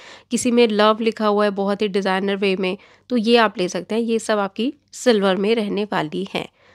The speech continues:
और भी कई सारे डिजाइन्स भैया के पास में अपडेट होते रहते हैं, जब आप शॉप पर जाओगे तो अपने आप,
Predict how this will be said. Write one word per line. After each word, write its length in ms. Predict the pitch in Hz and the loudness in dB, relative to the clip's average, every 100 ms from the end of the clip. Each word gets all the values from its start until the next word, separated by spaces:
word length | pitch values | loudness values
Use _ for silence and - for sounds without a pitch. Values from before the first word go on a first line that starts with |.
| _ | _
और 200 | 220 240 | 4 6
भी 120 | 240 277 | 4 2
कई 180 | 254 | 2
सारे 280 | 254 254 240 | 4 2 2
डिजाइन्स 400 | 220 214 208 202 | 0 0 0 -2
भैया 180 | 214 202 | -2 -2
के 120 | 208 | -2
पास 300 | 202 202 185 | -4 -4 -2
में 80 | 220 | -4
अपडेट 340 | 208 190 185 | -2 -4 -4
होते 220 | 196 190 208 | -4 -2 0
रहते 240 | 208 208 | 0 0
हैं, 80 | 262 | 0
जब 180 | 247 214 | 0 0
आप 120 | 196 | -2
शॉप 220 | 202 185 | -4 -2
पर 120 | 208 | -4
जाओगे 440 | 190 180 180 196 339 | -2 -2 0 0 0
तो 160 | 277 | 0
अपने 200 | 240 196 | -2 -2
आप, 180 | 190 185 | -4 -6